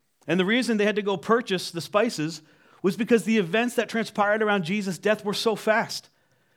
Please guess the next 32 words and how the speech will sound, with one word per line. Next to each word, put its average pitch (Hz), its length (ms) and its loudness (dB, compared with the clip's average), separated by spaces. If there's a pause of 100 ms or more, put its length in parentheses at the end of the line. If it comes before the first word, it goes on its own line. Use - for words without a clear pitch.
(160)
W-, 196 220 -2
w-, 180 160 -2
one 240 180 4
night 240 200 2
they're 196 120 6
with 247 240 2
him, 247 180 4
th-, 190 260 -2
they 170 140 2
know 214 180 0
he's, 202 180 -4
he's 160 220 -8
celebrating 175 400 0
Passover, 214 480 0
then 190 120 0
he's 196 140 0
arrested. 226 560 0 (320)
They 190 120 8
wake 247 220 6
up 247 140 0
in 226 60 2
the 214 80 4
morning 233 320 2
and 208 60 2
they 175 60 2
find 226 300 2
out 220 80 0
that 196 80 -2
Jesus 208 300 -6
has 185 100 -8
been 202 160 0
arrested 214 460 0